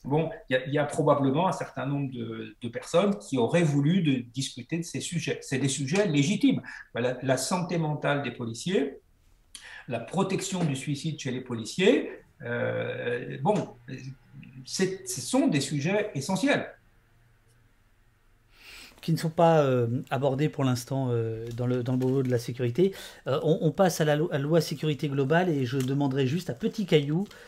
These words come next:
Speaker 2: ce qu'il ou ce qu'elle veut dire par « ils sont mal représentés ». À mon avis, c'est ça le problème. Donc j'imagine que, euh, vous parlez des policiers, euh, puisque vous demandez, euh, vous demandez, euh,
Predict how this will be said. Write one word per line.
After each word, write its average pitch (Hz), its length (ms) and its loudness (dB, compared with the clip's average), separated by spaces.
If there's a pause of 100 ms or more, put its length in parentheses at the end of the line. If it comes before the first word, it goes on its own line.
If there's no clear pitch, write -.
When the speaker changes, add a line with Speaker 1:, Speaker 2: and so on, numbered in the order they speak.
(120)
Speaker 2:
ce - 180 -6
qu'il 190 300 2
ou 151 80 4
ce 127 140 -4
qu'elle 196 220 2
veut 147 160 0
dire 175 340 -2
par « 151 320 -2
ils 143 140 0
sont 139 160 -2
mal 160 180 2
représentés ». 147 800 0
À 127 80 -2
mon 127 160 2
avis, 127 240 0
c'est 151 140 -6
ça 170 160 -4
le 160 60 -6
problème. 113 420 -2 (420)
Donc 123 180 0
j'imagine 131 580 2
que, 123 120 -6
euh, 117 600 0 (320)
vous 120 140 -2
parlez 127 420 0
des 120 120 -2
policiers, 160 580 0 (520)
euh, 123 140 0
puisque 123 300 -6
vous 123 140 -2
demandez, 123 440 0
euh, 113 440 0
vous 117 100 -4
demandez, 117 480 -2
euh, 113 280 -2